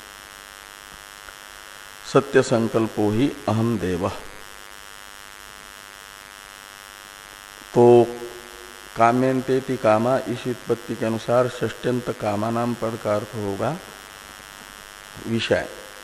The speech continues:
वो विषय आहिक पारलौकिक भेद से दो प्रकार के,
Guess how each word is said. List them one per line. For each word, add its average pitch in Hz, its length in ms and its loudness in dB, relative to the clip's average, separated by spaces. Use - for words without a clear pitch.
वो 127 180 8
विषय 117 440 4
आहिक 113 280 4
पारलौकिक 110 680 2
भेद 101 220 -2
से 127 220 -4
दो 120 180 -2
प्रकार 98 420 -4
के, 101 140 -14